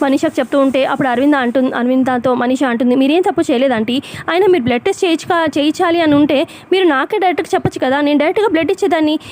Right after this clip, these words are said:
మీరు చేయిస్తా అంటే నేను కాదంటానా ఏంటి? హ్యాపీగా చేయించుకుంటాను కదా, నేను ప్రెగ్నెంట్ అన్నప్పుడు నేను ఎందుకు భయపడతాను? ఆ? అయినా మీ పరువు కాపాడాలని నేను చూస్తాను, నేను మీ కోడలు లాంటి తప్పు చేయను," అని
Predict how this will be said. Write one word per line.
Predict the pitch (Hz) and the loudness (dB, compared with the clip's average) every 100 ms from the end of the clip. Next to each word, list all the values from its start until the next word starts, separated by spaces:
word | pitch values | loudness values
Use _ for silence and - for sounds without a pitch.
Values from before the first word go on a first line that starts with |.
| - | -2
మీరు | 320 - | 0 0
చేయిస్తా | 285 339 427 | 0 0 0
అంటే | 403 | 2
నేను | 381 330 | 2 2
కాదంటానా | 285 262 285 359 403 381 | 0 0 0 0 2 2
ఏంటి? | 320 320 320 - | 0 0 -4 -4
హ్యాపీగా | 277 285 415 427 392 | -4 -2 -2 -2 0
చేయించుకుంటాను | 339 - 392 392 311 | -2 0 0 0 0
కదా, | 247 269 | 0 0
నేను | 285 247 | 0 0
ప్రెగ్నెంట్ | 247 254 392 | 0 0 2
అన్నప్పుడు | 415 381 - 370 | 2 0 0 0
నేను | 294 285 | 2 2
ఎందుకు | 330 403 | 2 2
భయపడతాను? | 349 320 392 370 349 339 339 - - | 0 0 -2 -2 0 0 -2 -10 -2
ఆ? | 415 466 - - | -2 -2 -6 -4
అయినా | 285 294 330 - - | 0 0 -2 -4 0
మీ | 302 | 0
పరువు | 294 277 349 | 2 0 0
కాపాడాలని | 330 294 294 294 285 254 | 0 -2 0 0 0 2
నేను | 254 311 | 2 2
చూస్తాను, | 320 - 294 240 247 _ _ - | 0 0 -2 -2 -6 _ _ 0
నేను | 330 262 | 2 4
మీ | 339 | 2
కోడలు | 427 392 349 | 2 2 2
లాంటి | 240 233 | 0 -2
తప్పు | 311 254 403 | -2 -2 -2
చేయను," | 370 320 359 247 - | 0 2 2 2 0
అని | 285 | -2